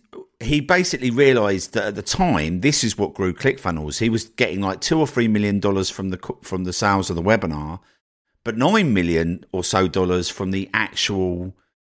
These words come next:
thank you page, <laughs> right? Over, over the course of a year. So it's like, obviously the thank you page, the sign up for the ClickFunnels was,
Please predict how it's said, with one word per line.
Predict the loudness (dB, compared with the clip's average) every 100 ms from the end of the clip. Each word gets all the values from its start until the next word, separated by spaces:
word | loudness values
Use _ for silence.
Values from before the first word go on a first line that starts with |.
| _ _
thank | -2 -2 -4
you | -4
page, | -4 -6 -14 -18 _
<laughs> | -4
right? | -2 0 -4 -10 -12 0
Over, | 2 2 2
over | 4 4 2
the | -4
course | -2 -2 -2
of | -2
a | 0
year. | 0 0 -6 _ _ _ _
So | -4
it's | -2 2
like, | 2 0 -4 _
obviously | -2 0 -2
the | -2
thank | 0 0 2 -4
you |
page, | 0 2 2 -2 -6
the | -4
sign | 0 2 4 2
up | 0
for | -6
the |
ClickFunnels | -6 -6 -4 -6 -6
was, | -10 -12